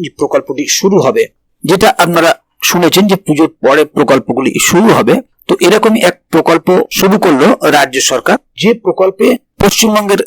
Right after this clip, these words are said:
মেয়েদের কর্মসংস্থানের আকাল দূর হবে। রাজ্য সরকার এই প্রকল্পের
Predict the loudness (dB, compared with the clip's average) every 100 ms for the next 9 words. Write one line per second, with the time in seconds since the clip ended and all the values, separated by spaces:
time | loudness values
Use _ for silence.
0 | -4 -2 0 0 0 -2 -4 _ 0 0
1 | 0 0 -2 -2 -2 -4 -4 -2 0 0
2 | -2 -8 -2 0 0 0 -2 -6 _ _
3 | _ -2 0 0 0 0 0 -2 -2 0
4 | 2 0 -4 -2 0 0 0 -2